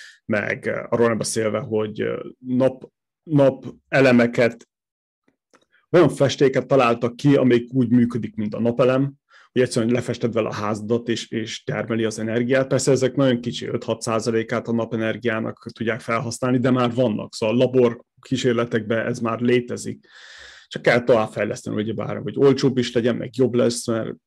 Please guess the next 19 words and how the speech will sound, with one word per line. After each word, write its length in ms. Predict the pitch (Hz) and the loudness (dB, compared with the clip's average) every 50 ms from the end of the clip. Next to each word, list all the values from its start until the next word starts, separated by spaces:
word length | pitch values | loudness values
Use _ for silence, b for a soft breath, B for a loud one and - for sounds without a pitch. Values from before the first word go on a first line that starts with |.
| _ _ - | _ _ -10
ugyebár 340 | 123 120 123 123 127 123 | -6 -2 0 2 2 4
a 80 | 123 135 | 4 4
napenergiát, 880 | 131 135 131 135 139 131 131 127 120 120 135 131 127 127 123 - - | 4 4 4 4 4 4 4 2 2 2 4 4 4 4 2 -2 -6
az, 320 | - - 131 120 - - _ _ _ | -6 -6 -6 -6 -6 -12 _ _ _
az 140 | - 127 123 | -8 -6 -4
most 280 | - 127 120 - - | -4 -4 -4 -2 -2
azt 80 | 139 131 | -4 -4
hiszem, 160 | - - 120 | -2 -2 -2
hogy 100 | 113 107 | 0 0
a 140 | 117 113 117 | 2 2 2
leg-, 360 | 120 123 123 123 120 - _ _ _ _ _ _ | 4 2 2 0 -2 -10 _ _ _ _ _ _
legjobban 800 | - 135 139 139 131 135 117 120 131 127 120 123 123 117 107 104 | 0 4 4 4 4 2 0 0 0 2 2 2 2 2 2 0
beállított 720 | 107 131 123 123 120 113 113 113 110 - - 117 110 - - | 0 2 2 2 2 2 0 -2 -4 -2 0 -2 0 0 0
napelem 600 | 120 123 123 120 - - 123 120 117 113 107 104 | 0 2 0 0 -2 -2 0 0 0 0 -2 -6
farm 400 | - - - 127 120 117 117 113 | -4 0 2 2 2 2 2 -2
az 160 | 117 113 117 | -4 -4 -4
negyvenöt 480 | 110 113 117 120 117 120 120 117 120 120 | -4 -2 -2 -2 0 0 0 0 0 -2
százaléknál 720 | - 113 113 117 120 127 123 131 127 - 139 135 135 135 | -2 -2 -2 0 0 2 0 0 0 0 -2 -2 -2 0
tart, 300 | - 147 147 147 151 | 0 2 2 2 0